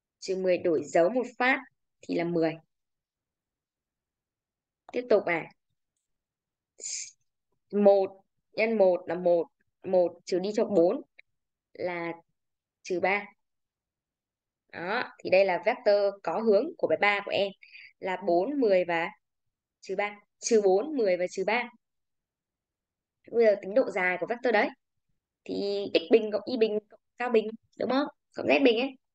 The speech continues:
Xong rồi căn phát. Bằng vào đây. Căn của này. Bốn bình. Cái dấu trừ chị Vân cho biến mất hết nhá. Cộng mười bình, cộng ba bình. Chia ra. Chia cho độ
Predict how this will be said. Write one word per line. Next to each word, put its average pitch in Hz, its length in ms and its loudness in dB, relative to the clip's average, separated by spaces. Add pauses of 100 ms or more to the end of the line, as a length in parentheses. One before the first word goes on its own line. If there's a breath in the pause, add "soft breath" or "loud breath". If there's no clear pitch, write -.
(120)
Xong 233 80 -18
rồi 233 100 -16
căn 254 220 -2 (100)
phát. 311 160 -2 (640)
Bằng 214 160 -12
vào 202 80 -4
đây. 233 160 0 (640)
Căn 240 240 -8
của 202 180 4
này. 170 160 -4 (720)
Bốn 202 220 -4
bình. 240 240 4 (640)
Cái 190 80 -10
dấu 190 160 2
trừ 240 260 6
chị - 120 -4
Vân 226 140 -2
cho 240 100 -2
biến 214 240 4
mất 285 100 2
hết 311 120 4
nhá. 302 200 0 (760)
Cộng - 180 -18
mười 196 140 0
bình, 190 260 0
cộng - 180 -4
ba 226 160 4
bình. 202 240 4 (1120)
Chia 254 280 0
ra. 240 320 -2 (2750)
Chia 262 200 2
cho 262 100 4
độ 240 100 2